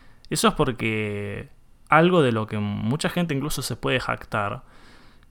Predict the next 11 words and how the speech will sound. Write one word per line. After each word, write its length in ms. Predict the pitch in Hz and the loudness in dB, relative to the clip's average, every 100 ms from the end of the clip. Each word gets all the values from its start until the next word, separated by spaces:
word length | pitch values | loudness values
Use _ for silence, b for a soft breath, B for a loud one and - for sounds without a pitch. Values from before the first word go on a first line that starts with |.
| - - - | -20 -20 -10
eh, 380 | 147 131 127 110 | -2 0 2 0
de 60 | 107 | -4
la 80 | 107 | -4
capacidad 480 | 117 110 - 127 127 | -4 -2 0 2 2
de 80 | |
la 80 | 110 | 0
memoria. 600 | 107 117 131 107 104 107 | 0 0 0 0 -2 -4
Los 160 | 113 120 | -4 -4
recuerdos 460 | 135 - 202 170 | -4 -2 0 0
son 160 | - 139 | -2 -4
construcciones. 1080 | 135 113 117 - - 135 107 104 - - | -6 -8 -10 -6 0 2 2 -2 -8 -10